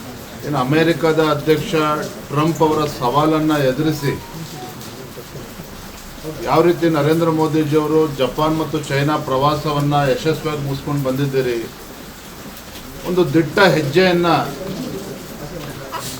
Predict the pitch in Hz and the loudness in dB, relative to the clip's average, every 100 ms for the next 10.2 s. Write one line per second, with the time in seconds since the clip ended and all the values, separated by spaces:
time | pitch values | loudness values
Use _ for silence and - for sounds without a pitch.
0 | - - 139 160 170 180 160 143 170 151 | -12 -8 4 6 8 6 4 4 4 6
1 | 147 143 131 - - 143 143 156 180 185 | 4 6 4 2 -6 -8 -4 2 2 2
2 | 185 185 190 - - 139 156 160 180 147 | 0 2 2 0 0 2 2 2 -2 0
3 | 139 135 143 143 131 120 113 117 104 92 | 0 0 0 2 2 0 0 -2 -2 -8
4 | - - - - - - - - - - | -12 -16 -16 -16 -16 -16 -16 -14 -10 -6
5 | 156 160 170 170 165 135 143 156 156 147 | -4 -2 2 4 2 0 -4 -2 -2 0
6 | 151 139 135 139 139 147 139 135 131 135 | -2 0 2 4 2 0 -2 -2 -2 -2
7 | - - - - - - - - - - | -4 -12 -12 -12 -14 -16 -16 -16 -16 -16
8 | - - - - - - - - - - | -16 -16 -16 -16 -16 -16 -16 -14 -14 -14
9 | - - - - 139 139 147 151 151 156 | -14 -16 -16 -2 0 2 0 -2 0 0
10 | 147 | 2